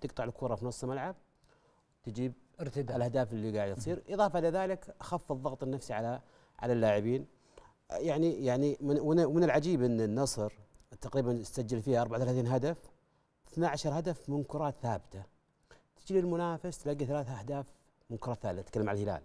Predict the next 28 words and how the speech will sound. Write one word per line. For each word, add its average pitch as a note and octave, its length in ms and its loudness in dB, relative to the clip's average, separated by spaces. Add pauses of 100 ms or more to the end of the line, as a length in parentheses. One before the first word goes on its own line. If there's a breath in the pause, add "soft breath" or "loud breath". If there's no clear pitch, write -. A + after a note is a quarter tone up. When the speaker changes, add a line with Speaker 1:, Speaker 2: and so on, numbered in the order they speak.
(140)
Speaker 1:
يعني F2+ 120 -4
من F2+ 140 -4
ستة G2+ 300 -6
عشر F#2 340 -4
الهلال G2 280 -6 (140)
ثلاث A#2 200 -4
كور G2+ 240 -8
ثابته G#2+ 380 -8
عليه E2 200 -8
تسجلت. - 440 -16 (560 soft breath)
النصر G#2+ 400 -2
تسجل G2+ 400 -4
عليه G2+ 320 -4 (960 soft breath)
اثناعشر A2+ 400 -2
هدف G2 240 -6
من G#2 80 -4
كرات G#2+ 300 -6
ثابته A2 460 -8 (140)
Speaker 2:
مم. C#3 80 -6
Speaker 1:
وخمس C3 300 -4
اهداف G#2+ 260 -4
من G#2 60 -4
ركلات F#2+ 500 -6
جزاء. D#2 240 -8 (280)
هنا C3+ 140 -2
تتكلم B2 600 -6
على A#2+ 300 -6 (1200 soft breath)
مدرب A2+ 600 0